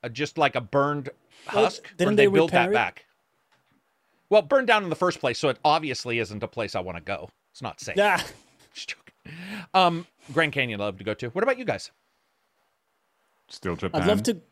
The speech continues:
Speaker 1: Japan.
Speaker 2: I, I was gonna say, I would love to see Japan someday, for sure.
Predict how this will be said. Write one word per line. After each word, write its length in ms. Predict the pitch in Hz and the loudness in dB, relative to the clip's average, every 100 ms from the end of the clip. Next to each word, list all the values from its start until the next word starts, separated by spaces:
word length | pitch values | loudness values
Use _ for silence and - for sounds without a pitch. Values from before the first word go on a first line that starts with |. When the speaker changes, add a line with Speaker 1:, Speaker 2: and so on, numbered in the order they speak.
| _ - | _ -16
Speaker 1:
Japan. 360 | - 185 202 - | -8 -2 0 0
Speaker 2:
I, 40 | 160 | 0
I 20 | |
was 160 | 165 | 0
gonna 200 | 165 175 | 2 0
say, 180 | 151 185 | 0 2
I 40 | 160 | 2
would 140 | 156 | 4
love 160 | 214 233 | 0 0
to 60 | 165 | -6
see 200 | - 147 | -4 -2
Japan 500 | 143 135 147 139 151 | -2 -4 -4 -6 -10
someday, 500 | - 139 131 127 131 _ | -14 -10 -8 -10 -12 _
for 140 | - | -16
sure. 260 | 135 143 147 | -16 -16 -20